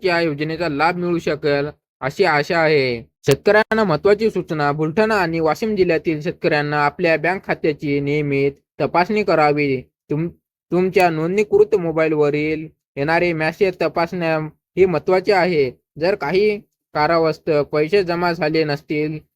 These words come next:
तर ते दोन तीन दिवसात तुमच्या खात्यात वाटप होऊन जवळपास बँक खात्याशी किंवा तालुक्या कृषी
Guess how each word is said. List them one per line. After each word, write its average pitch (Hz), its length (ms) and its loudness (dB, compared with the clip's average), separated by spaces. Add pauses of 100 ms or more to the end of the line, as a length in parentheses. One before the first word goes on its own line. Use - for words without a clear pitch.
(100)
तर 160 160 2
ते 175 180 -2
दोन 165 240 0
तीन 190 460 -4
दिवसात 160 420 2
तुमच्या 160 600 -4
खात्यात 147 460 2 (260)
वाटप 143 440 0
होऊन 160 440 -2 (220)
जवळपास 151 600 2 (340)
बँक 156 300 -2
खात्याशी 151 540 -2
किंवा 147 520 0 (280)
तालुक्या 175 380 0
कृषी 180 520 -6